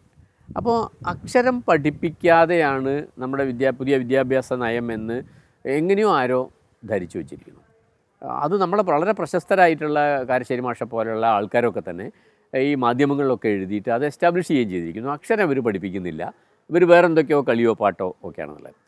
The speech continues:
യഥാർത്ഥത്തിൽ, ഏ, പിന്നെ നമ്മൾ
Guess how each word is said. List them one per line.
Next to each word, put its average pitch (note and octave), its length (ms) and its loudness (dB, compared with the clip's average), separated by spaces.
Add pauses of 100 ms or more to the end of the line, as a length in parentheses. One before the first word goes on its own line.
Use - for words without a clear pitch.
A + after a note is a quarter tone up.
(460)
യഥാർത്ഥത്തിൽ, A3 560 2
ഏ, C3 500 -4 (120)
പിന്നെ B2+ 240 -6
നമ്മൾ B2 320 -4